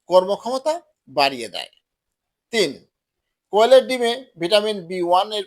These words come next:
পরিমাণ মুরগির ডিম থেকে ছয় গুণ বেশি, আয়রন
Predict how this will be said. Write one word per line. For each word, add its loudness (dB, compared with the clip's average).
পরিমাণ -4
মুরগির -4
ডিম -4
থেকে -10
ছয় -2
গুণ -6
বেশি, -14
আয়রন -4